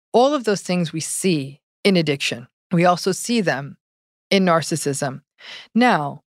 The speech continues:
not every addict is narcissistic, and obviously not every narcissistic person is an addict. What I've witnessed is, and sometimes we won't even fully get it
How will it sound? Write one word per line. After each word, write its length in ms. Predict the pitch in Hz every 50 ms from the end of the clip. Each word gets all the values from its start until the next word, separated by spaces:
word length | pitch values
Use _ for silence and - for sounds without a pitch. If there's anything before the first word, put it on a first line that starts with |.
| _ _ _
not 300 | - 202 214 226 233 220
every 340 | - 208 202 196 202 180 -
addict 400 | 175 175 170 165 175 180 175 -
is 160 | 180 160 -
narcissistic, 720 | 165 156 151 147 - - 156 - - 143 143 - - 330 -
and 120 | 202 160 147
obviously 360 | 143 143 151 147 - 165 160
not 280 | 160 160 156 156 - -
every 220 | 147 143 143 151
narcissistic 800 | 151 143 131 143 - - - 151 - - - - - - 139 -
person 480 | - 143 131 - - 151 156 165 165 - - -
is 280 | 156 143 135 139 -
an 100 | - 165
addict. 540 | 185 214 240 220 165 - - - _ - - _ _
What 360 | - 214 202 214 233 254 285
I've 240 | 311 339 339 311 233
witnessed 540 | 226 220 208 - 190 202 196 190 175 - -
is, 420 | 156 147 143 123 - - - - - _
and 160 | 185 185 185
sometimes 520 | - 247 294 302 240 240 202 175 165 - 170
we 80 | 170
won't 280 | 160 165 165 165 147 -
even 260 | 185 180 160 151 151
fully 320 | - - 208 190 160 156
get 280 | 156 160 185 190 190 165
it 220 | 147 139 139 -